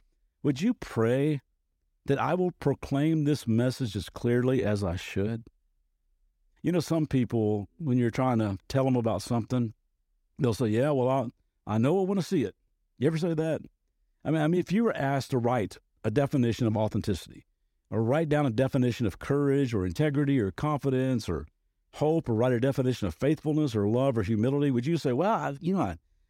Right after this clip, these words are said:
I can't really, I give you a clear definition. I, I might not be able to put it into words, but, but, but I know it when I see it." And I think that way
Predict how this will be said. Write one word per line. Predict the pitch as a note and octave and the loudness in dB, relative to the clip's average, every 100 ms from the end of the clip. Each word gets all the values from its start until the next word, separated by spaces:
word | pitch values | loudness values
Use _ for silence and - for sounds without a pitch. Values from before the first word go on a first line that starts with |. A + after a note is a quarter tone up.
| _ _ - | _ _ -18
I | |
can't | - G3 A#3 G#3 | -8 -2 0 2
really, | G3+ D3 G#2+ G2 _ - | 2 2 0 -4 _ -14
I | B2+ | -10
give | B2+ F#3+ | 0 0
you | D#3+ G#2 | 2 0
a | F2+ _ | -2 _
clear | - F3 G#3 B2 | -4 0 2 2
definition. | D3+ D#3 F2+ G2 G3 - A2 | 0 0 0 0 0 -2 0
I, | C3 D#3+ _ _ _ _ _ _ _ - | 0 -4 _ _ _ _ _ _ _ -4
I | A#2+ | 0
might | G3 A3 | 2 2
not | A3 | 2
be | F3 | 2
able | C3+ | 0
to | - | 0
put | F#3+ | -2
it | D#3+ | 2
into | A#2+ G2+ | 2 2
words, | G2+ F#3+ D#3 | 2 2 2
but, | B2 C#3+ B2+ | 0 -2 0
but, | C#3 - | -2 0
but | A#2+ B2+ | -2 0
I | G3+ | 2
know | G#3+ A3+ A#3 | 2 2 2
it | F#3+ | 0
when | C#3 G#2 | 0 0
I | F2 | -2
see | - - A2 | -6 -4 -2
it." | F2 - _ _ _ _ _ _ _ _ _ _ _ - | -2 -6 _ _ _ _ _ _ _ _ _ _ _ -4
And | A#2 | -2
I | F3 | 0
think | E3+ E3+ | 0 0
that | - F2 F2+ | 2 0 0
way | D#2+ C#2 | -4 -6